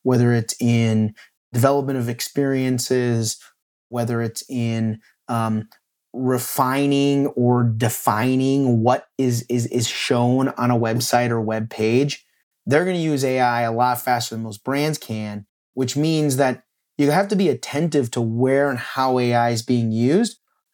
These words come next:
and what could or possibly be an A I experience.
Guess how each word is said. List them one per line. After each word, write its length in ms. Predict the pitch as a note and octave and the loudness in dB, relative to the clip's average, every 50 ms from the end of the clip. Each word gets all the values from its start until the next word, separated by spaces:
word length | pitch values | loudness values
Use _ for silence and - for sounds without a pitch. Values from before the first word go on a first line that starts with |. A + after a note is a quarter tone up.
| _ - | _ -4
and 300 | C#3 C3+ B2+ B2 A#2 A#2 | -2 0 0 0 0 0
what 220 | B2+ D3+ - - - _ - | 0 0 0 -2 -6 _ -16
could 340 | - - - F3+ F#3 F#3+ | -6 -2 0 2 2 2
or 200 | F3+ D3+ B2+ A#2+ - | 0 -2 -2 -4 -8
possibly 680 | - - C#3 C#3+ C3+ C#3+ - - D3 B2+ C3 B2+ A#2+ | -12 -8 -4 -4 -4 -4 -4 -4 -4 -2 0 0 0
be 360 | A2 G#2+ A2 B2 B2+ C3+ B2+ B2 | 0 -2 -4 -4 -2 -2 -2 -2
an 120 | A#2 A#2+ - | -2 -4 -6
A 200 | A2+ A#2 A#2 A2+ | -6 -6 -4 -4
I 180 | A2+ A2+ A2 A2 | -4 -4 -4 -6
experience. 760 | G#2+ G2+ - - - B2 A#2+ A2+ G#2+ F#2+ - - - - | -8 -8 -10 -6 -4 -4 -2 -2 -4 -6 -10 -14 -18 -20